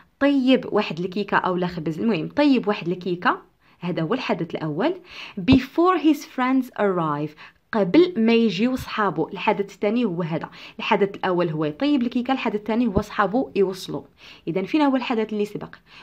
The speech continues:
واش تا غادي يجيو الأصدقاء ديال جون عاد هو غادي يبدا يطيب الكيكة؟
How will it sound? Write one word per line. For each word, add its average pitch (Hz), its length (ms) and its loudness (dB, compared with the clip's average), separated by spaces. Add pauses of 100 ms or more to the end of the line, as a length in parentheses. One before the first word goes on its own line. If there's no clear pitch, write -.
(100)
واش 208 340 4 (100)
تا 233 120 2
غادي 208 380 2
يجيو 202 260 2
الأصدقاء 185 600 -4
ديال 180 280 0
جون 175 200 -2
عاد 220 300 0
هو 220 140 4
غادي 226 280 0
يبدا 202 200 4
يطيب 214 360 2
الكيكة؟ 247 380 -4